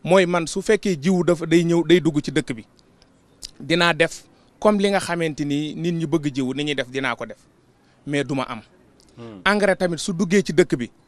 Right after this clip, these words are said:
Speaker 1: ñu ni baykat yi Darou Moussi wala li wër Darou Moussi, suba ñëw leen jënd engrais.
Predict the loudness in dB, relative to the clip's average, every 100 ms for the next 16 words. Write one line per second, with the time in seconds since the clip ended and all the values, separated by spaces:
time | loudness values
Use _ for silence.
0 | _ _ _ -4 -2 0 2 2 0 -4
1 | -6 -8 -2 2 4 2 -2 -6 -6 -4
2 | -2 0 0 0 0 2 2 2 2 0
3 | -4 -8 -12 -16 _ _ -2 4 6 6
4 | 4 2 4 4 4 0 0 -2 -2 -4